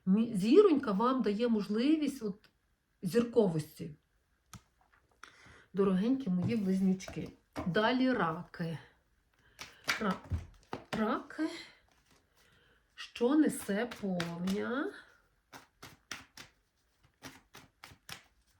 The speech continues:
Повний місяць, що несе ракам?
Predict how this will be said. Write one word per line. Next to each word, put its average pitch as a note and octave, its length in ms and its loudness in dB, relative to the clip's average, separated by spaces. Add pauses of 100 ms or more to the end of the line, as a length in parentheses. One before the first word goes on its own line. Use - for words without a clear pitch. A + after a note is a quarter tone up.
(1200)
Повний F#3 480 4
місяць, D#4 580 2
що - 300 -2
несе A3 480 0
ракам? F#3 840 -6